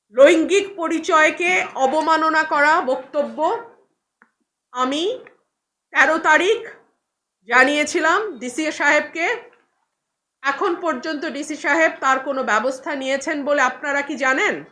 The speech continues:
আমিও জানি না। এই ব্যাপারে আজকে ওনাকে কথা বললাম, আমি বুঝিনি উনি কি বলতে চাচ্ছেন। উনি বলতে চাচ্ছেন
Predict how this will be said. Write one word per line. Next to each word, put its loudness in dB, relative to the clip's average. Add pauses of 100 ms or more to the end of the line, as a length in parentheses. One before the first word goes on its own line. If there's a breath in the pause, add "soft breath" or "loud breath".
(1000)
আমিও -8
জানি -6
না। -10 (800)
এই -2
ব্যাপারে 0
আজকে 0
ওনাকে -4
কথা -6
বললাম, -4
আমি -4
বুঝিনি -10
উনি -12
কি -20
বলতে -8
চাচ্ছেন। -10
উনি -8
বলতে -6
চাচ্ছেন -6